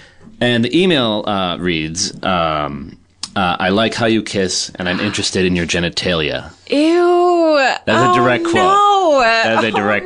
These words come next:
Speaker 1: quote.
Speaker 2: no. Tatiana.
Speaker 1: <laughs> Tatiana, I'm so glad we came up with that.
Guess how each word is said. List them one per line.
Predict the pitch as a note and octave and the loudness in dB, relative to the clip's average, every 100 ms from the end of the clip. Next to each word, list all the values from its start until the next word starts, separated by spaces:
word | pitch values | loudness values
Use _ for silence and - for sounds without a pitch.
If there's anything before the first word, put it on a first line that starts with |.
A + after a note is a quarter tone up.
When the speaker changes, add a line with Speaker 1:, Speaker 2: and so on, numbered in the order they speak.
| F#4 | -2
Speaker 1:
quote. | |
Speaker 2:
no. | - G4+ G#4 F#4+ F#4 D#4 A#3 F#3 F3 - - - - - - - | 0 0 0 0 0 0 0 0 -2 -4 -12 -20 -20 -20 -20 -12
Tatiana. | - F4 F#4+ D4+ C4+ D#4+ F#4+ A3 G3+ D4 F4+ - | -2 0 0 -2 -2 0 0 0 0 0 -2 -6
Speaker 1:
<laughs> | - - - - - - - - F#3 - - A#4 - - | -4 -2 0 0 0 -2 -2 -2 -2 -2 -2 -2 -2 -4
Tatiana, | D#4+ - - - | -2 -2 -2 -2
I'm | D3 | 0
so | B2+ C3+ | 0 0
glad | A2+ A2 | 2 0
we | G#2 | 0
came | G#2+ | -2
up | G2+ | -2
with | F#2+ | -2
that. | F2+ | -4